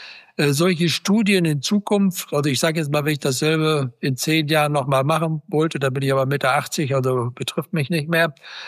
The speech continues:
würde das zunehmend schwieriger, weil man dann mehr ins Detail gehen müsste. Also zum Beispiel bei akademischen Freiberuflern gibt es innerhalb der Anwaltschaft inzwischen eine unglaubliche Spanne. Also wir hatten neunzehnhundertsiebzig gut dreißigtausend Anwälte,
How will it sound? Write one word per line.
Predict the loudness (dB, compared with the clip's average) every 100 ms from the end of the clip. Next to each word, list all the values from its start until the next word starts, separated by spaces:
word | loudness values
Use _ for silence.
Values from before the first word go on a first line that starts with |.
| -20 -20 _
würde | 0 2 2
das | 0 0
zunehmend | 0 2 4 4 2 0
schwieriger, | 0 2 2 2 2 2 2 -2 _ _
weil | 0 2
man | 0 0
dann | 2 2 4
mehr | 2 2
ins | 0
Detail | -4 0 0 2
gehen | 2 0 2
müsste. | 2 0 0
Also | -2 -2
zum | -4 -2
Beispiel | 0 0 0 -2
bei | 0
akademischen | 0 0 -2 0 0 -2 -4
Freiberuflern | 0 2 2 2 0 -2 0 0 0 -2 -8 _ _ _ _ _ _ -4
gibt | -4 -2
es | -4
innerhalb | 0 4 4 2 0
der | 2
Anwaltschaft | 2 4 4 2 2 0 0 -2
inzwischen | -2 0 -2 0
eine | 0 0
unglaubliche | -2 0 0 0 -2 0 0
Spanne. | 0 0 2 0 -2
Also | -4 -2 2
wir | 2
hatten | 2 0
neunzehnhundertsiebzig | 0 0 0 0 -2 -4 -2 -2 0
gut | -2 0
dreißigtausend | 0 0 0 -2 0 0 0 -2
Anwälte, | -2 0 2 0 0 0 0 -2